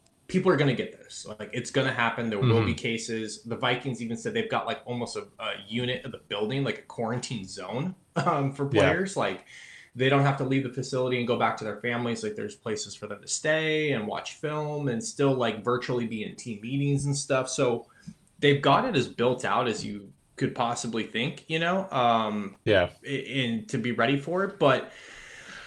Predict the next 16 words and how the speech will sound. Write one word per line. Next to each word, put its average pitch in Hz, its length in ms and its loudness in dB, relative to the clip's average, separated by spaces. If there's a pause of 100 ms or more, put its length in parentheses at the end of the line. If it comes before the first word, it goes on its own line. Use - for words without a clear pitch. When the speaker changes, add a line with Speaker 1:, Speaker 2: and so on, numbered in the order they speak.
(220)
Speaker 1:
J 170 180 10
C 170 160 2
Tretter, 151 340 4
who's, 139 300 6
I 135 140 4
believe, 139 240 6
the 120 80 -2
center 127 400 2
for 120 200 4
the 110 80 0
Browns, 117 440 4
had 113 160 2
a - 20 2
really 110 240 -2
good 107 160 -4
point. 101 360 -4